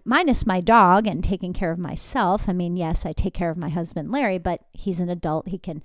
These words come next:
<laughs> take care of himself mostly, right? I, I clean the house and, and help cook and all that stuff. But, um, this is completely dependent on you. And I don't have children, so made me a little <laughs> nervous,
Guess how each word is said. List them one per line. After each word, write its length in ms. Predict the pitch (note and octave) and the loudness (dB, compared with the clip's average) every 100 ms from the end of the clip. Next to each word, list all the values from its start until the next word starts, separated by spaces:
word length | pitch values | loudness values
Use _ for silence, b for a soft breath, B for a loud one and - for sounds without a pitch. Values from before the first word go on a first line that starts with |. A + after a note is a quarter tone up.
| - | -18
<laughs> 120 | - | -8
take 300 | - D#4 C4+ | 0 2 2
care 200 | A#3+ G#3+ | 0 -2
of 80 | F#3 | -2
himself 520 | F3 F3 F3+ E3 - - _ - _ | -8 -10 -8 -8 -10 -20 _ -20 _
mostly, 640 | F#3 G3+ G3 - F#3 A3+ | -10 -6 -6 -8 -12 -10
right? 240 | B3 F#3 F3 | -8 -8 -8
I, 180 | D3+ - | -10 -14
I 120 | - E3+ | -16 -18
clean 300 | - G3 F3 | -16 -14 -14
the 60 | |
house 320 | E3 F3+ G#3 | -12 -10 -10
and, 180 | F3+ E3 b b b b | -12 -14 b b b b
and 260 | - F3+ F3 | -10 -8 -6
help 260 | D#3+ D#3 - | -8 -10 -6
cook 320 | G#3+ A#3+ - | -4 -4 -4
and 160 | E3+ - | -10 -8
all 160 | E3+ | -8
that 200 | D#3+ D#3 | -8 -10
stuff. 300 | - F3 F3 - | -6 -6 -6 -6
But, 160 | F3+ B B B B _ | -8 B B B B _
um, 320 | G#3+ G3+ F#3 - | -6 -4 -6 -10
this 360 | F#3 B3+ C4+ B3+ | -2 0 0 0
is 340 | A3 G3 - - _ | -2 -4 -12 -18 _
completely 540 | - F#3+ - A#3 G#3 | -10 -8 -6 -6 -6
dependent 640 | F#3+ - - F#3+ F3+ E3+ | -6 0 0 0 -6 -8
on 200 | - E4+ | -6 -6
you. 140 | B3+ E3 | -4 -4
And 100 | F3+ | -4
I 120 | F3+ | -6
don't 320 | E3 F3+ A#3 | -6 -4 -4
have 240 | A3+ F3+ - | -4 -6 -6
children, 480 | - D#3 E3 A3+ | -6 -4 -4 -6
so 420 | C4 - F3+ F3 F3+ b b b b | -6 -4 -2 -2 -6 b b b b
made 180 | D4+ F#4+ | -2 0
me 140 | F#4+ | 0
a 80 | F4 | 0
little 260 | D#4 D#4+ F4+ | 0 -2 -2
<laughs> 0 | |
nervous, 1200 | E4+ G4 A4 C4+ - - G4 - - - D4 - | -2 -2 2 2 2 4 4 4 2 2 -4 -8